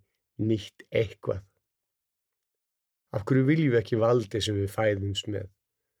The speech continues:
Þetta heilaga vald sem okkur stendur öllum til boða, alltaf, á hverju einasta augnabliki. Okkar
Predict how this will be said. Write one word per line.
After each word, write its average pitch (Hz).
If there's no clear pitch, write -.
Þetta 107
heilaga 113
vald 113
sem 104
okkur 98
stendur 104
öllum 104
til 104
boða, 104
alltaf, 113
á -
hverju 117
einasta 123
augnabliki. 104
Okkar -